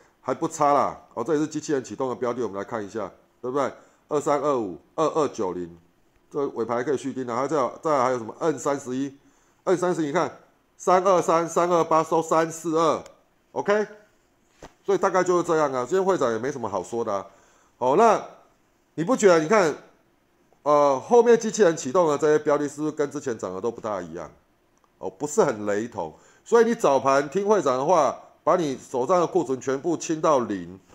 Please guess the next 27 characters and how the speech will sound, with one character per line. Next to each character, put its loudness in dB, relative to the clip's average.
尾 -2
盘 0
再 2
重 -2
新 -4
选 -6
标 0
的， -8
有 -4
没 -6
有 -2
错？ -2
你 -12
明 -8
天 0
就 0
知 -8
道 2
有 -4
没 -8
有， -6
有 -8
没 -10
有 -8
错 -10
了 -16
啦。 -20